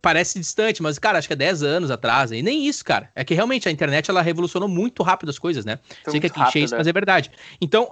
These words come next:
Speaker 1: tu ia pra rádio, eu, nem, minha experiência era da surpresa. Era do tá na rádio e eu escutar um Capital Inicial na rádio é uma coisa. Em casa, eu dificilmente eu vou pesquisar Capital Inicial e escutar.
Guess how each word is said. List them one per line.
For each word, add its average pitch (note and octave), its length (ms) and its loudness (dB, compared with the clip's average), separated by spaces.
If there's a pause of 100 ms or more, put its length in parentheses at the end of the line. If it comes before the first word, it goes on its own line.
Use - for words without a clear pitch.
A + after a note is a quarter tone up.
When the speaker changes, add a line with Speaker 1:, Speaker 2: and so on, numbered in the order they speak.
Speaker 1:
tu G#3 100 -4
ia G#3+ 120 4
pra F#3+ 180 2
rádio, D#3 340 2
eu, D#3 200 2
nem, E3 180 0
minha D#3+ 100 -2
experiência D#3 440 -2
era D#3+ 60 -2
da D#3+ 60 2
surpresa. B2+ 560 -2
Era G#2+ 120 -6
do B2 80 -4
tá C#3 100 2
na D3+ 140 6
rádio D3 420 2 (260)
e F3 300 -2
eu G3 180 4
escutar G3 460 2
um E3 100 2
Capital D#3+ 360 0
Inicial D#3+ 680 2
na C#3+ 200 0
rádio D3 280 2
é F#3 40 -2
uma G3+ 120 -2
coisa. F3 300 0
Em D#3+ 80 -4
casa, F3+ 240 2
eu G#3 40 0
dificilmente G3 440 -6
eu F3+ 80 0
vou E3 80 -2
pesquisar C3+ 500 2
Capital - 320 -2
Inicial A#2+ 380 0
e A#2+ 60 -2
escutar. C#3+ 480 0